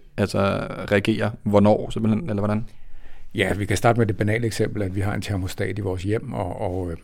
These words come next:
Speaker 2: øh, når temperaturen er oppe på det ønskede niveau, jamen, så slukker, øh, radiatoren, øh, automatisk. Det eksempel kan vi alle sammen forholde os til.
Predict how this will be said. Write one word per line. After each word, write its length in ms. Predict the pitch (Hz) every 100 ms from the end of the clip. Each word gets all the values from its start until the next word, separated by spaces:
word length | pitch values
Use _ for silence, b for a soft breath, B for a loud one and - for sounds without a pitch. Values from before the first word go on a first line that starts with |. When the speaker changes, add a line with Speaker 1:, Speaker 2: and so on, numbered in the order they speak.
| - -
Speaker 2:
øh, 260 | 107 95
når 80 | 95
temperaturen 580 | 98 101 104 110 120 110
er 40 |
oppe 160 | 101 104
på 60 | 107
det 80 |
ønskede 320 | 101 107 - 107
niveau, 340 | 98 110 -
jamen, 220 | 110 90
så 120 | -
slukker, 440 | 104 - 92 98 101 - -
øh, 60 | -
radiatoren, 720 | - 95 90 101 - 95 87 98
øh, 120 | -
automatisk. 680 | 101 - 92 - - - - B B B B -
Det 240 | 117 107 90
eksempel 400 | - - 110 101
kan 140 | - 98
vi 60 |
alle 160 | 101 107
sammen 240 | 101 95
forholde 300 | - 87 -
os 80 | -
til. 260 | - 90